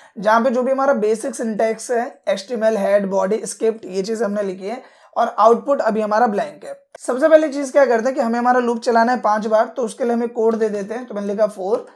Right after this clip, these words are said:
और मैं लिखता हूँ i equal है फ़ाइव के, और i जो है वो greater than है equal one तब तक, यानी कि पांच बार लूप चलना चाहिए। तो greater than और equal one दिया,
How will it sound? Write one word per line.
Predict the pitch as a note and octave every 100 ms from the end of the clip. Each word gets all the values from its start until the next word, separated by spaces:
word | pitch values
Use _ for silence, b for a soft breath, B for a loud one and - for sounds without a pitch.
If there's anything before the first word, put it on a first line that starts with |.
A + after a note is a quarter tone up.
| b b b
और | G3
मैं | G#3 A#3+
लिखता | A#3 C4+
हूँ | D#4 - -
i | G#3+ C4+ A#3+
equal | A3+ B3 A#3
है | B3+
फ़ाइव | - F#3 F#3 G3
के, | B3 C4 - B B B -
और | G#3 A3+ - G#3
i | A#3+
जो | A#3+ C#4
है | C#4
वो | C#4+
greater | A3 A3 A3+ B3+
than | B3+ B3+
है | C#4
equal | A3+ G3+ B3 A#3+
one | G3 F#3+ - _ _
तब | - F#3+ G3+
तक, | F3
यानी | F#3+ G#3+
कि |
पांच | G3+ G#3 G3+
बार | G#3 G#3+
लूप | G#3+
चलना | G3+ G3+ G#3
चाहिए। | G3+ B3
तो | B3 A#3
greater | G#3 G#3 A3
than | A3 A#3
और | A3+
equal | G3+ G#3 A3 G3
one | F#3
दिया, | F#3 A3